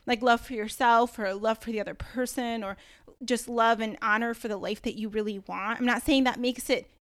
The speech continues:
easy. I'm just saying, which energy are you approaching it from? Are you coming from that low place, "F you, get out of my life" place? You know what I mean? It's very different. And the reason why this is so important is because that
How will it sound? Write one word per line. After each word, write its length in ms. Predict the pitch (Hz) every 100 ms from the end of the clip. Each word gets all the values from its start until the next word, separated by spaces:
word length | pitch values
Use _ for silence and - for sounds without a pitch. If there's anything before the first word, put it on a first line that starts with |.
| _
easy. 800 | 294 359 359 - 202 190 196 233 - _ -
I'm 100 | 262
just 160 | 262
saying, 240 | 311 262 233
which 200 | 262 -
energy 460 | 233 247 240 233 208
are 40 |
you 140 | 208 196
approaching 640 | - 226 220 - 190 58
it 140 | - -
from? 340 | 113 80 - _ _ _ _ _ _ _ _
Are 80 | 254
you 160 | 247 220
coming 300 | - 247 247
from 160 | 254
that 220 | 220 190 202
low 160 | 196
place, 260 | - 202 214
"F 200 | - 208
you, 140 | 208 196
get 140 | 208
out 80 | 208
of 40 |
my 100 | -
life" 220 | 208 202 -
place? 320 | - - -
You 100 | 254
know 80 | 254
what 80 | 262
I 40 |
mean? 300 | 254 247 302 349 _ _ _ -
It's 140 | 247 240
very 320 | 262 269 302
different. 400 | 320 - 240 208
And 120 | 240 - -
the 200 | 247 254
reason 340 | 240 302 330 330
why 160 | 285
this 160 | 277 254
is 100 | 233
so 260 | - 254
important 500 | 240 - 285 269 247
is 100 | 226
because 440 | - 226 262 233 - - - _ _ _ 247
that 440 | 233 233 277 359